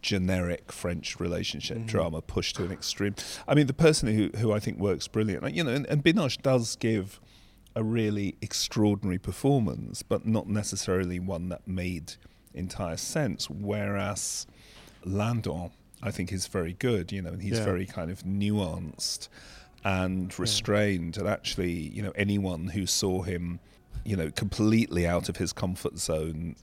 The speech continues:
Speaker 1: in a very weird role in the very weird Titan
Speaker 2: Yeah.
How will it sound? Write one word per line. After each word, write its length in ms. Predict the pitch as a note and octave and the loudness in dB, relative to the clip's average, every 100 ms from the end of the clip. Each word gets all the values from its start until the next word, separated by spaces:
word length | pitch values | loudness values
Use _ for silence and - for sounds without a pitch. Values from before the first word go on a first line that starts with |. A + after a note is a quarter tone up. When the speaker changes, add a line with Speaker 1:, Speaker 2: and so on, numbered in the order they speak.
| - | -4
Speaker 1:
in 180 | F#2 F2+ | 0 0
a 140 | F#2+ | 0
very 480 | F2+ F#2 G2+ G2 F2 | 0 2 4 4 2
weird 360 | F#2 F2+ F2+ G2 | -2 -4 -4 -2
role 420 | F2 F2+ F2+ F#2 | 0 0 -2 -4
in 160 | F2+ | -2
the 80 | F#2+ | -2
very 260 | F#2 F2+ F2+ | 0 0 0
weird 300 | F#2 F2+ F2 - | 0 -2 -4 -4
Titan 520 | - E2+ G#2 G2 F#2 | -4 -2 2 2 2
Speaker 2:
Yeah. 120 | E2+ | 2